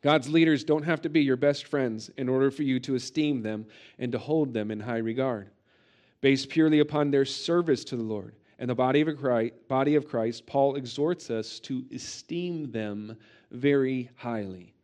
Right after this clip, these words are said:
And, and we do so, note with me, we do that through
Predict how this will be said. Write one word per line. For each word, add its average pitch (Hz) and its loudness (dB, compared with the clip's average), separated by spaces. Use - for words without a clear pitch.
And, 190 4
and 208 4
we 214 6
do 214 4
so, 220 8
note 202 6
with 214 2
me, 190 4
we 180 4
do 190 2
that 196 4
through 170 8